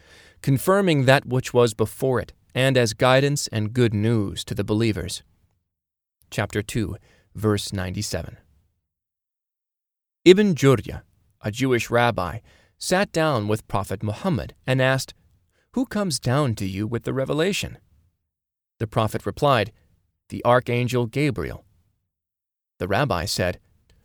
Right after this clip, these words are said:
"If it had been someone other than Gabriel, we would have believed in you. Gabriel is our enemy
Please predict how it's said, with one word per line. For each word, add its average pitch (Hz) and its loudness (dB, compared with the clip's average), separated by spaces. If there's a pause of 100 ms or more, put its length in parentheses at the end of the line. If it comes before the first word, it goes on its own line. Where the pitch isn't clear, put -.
(540)
"If 233 0
it 135 6
had 131 4
been 120 6
someone 113 4 (100)
other 185 8
than 90 0
Gabriel, 76 -2 (380)
we 135 4
would 156 8
have 143 4
believed 139 4
in 87 2
you. - -8 (640)
Gabriel 110 4
is 101 -4
our 104 0
enemy 101 0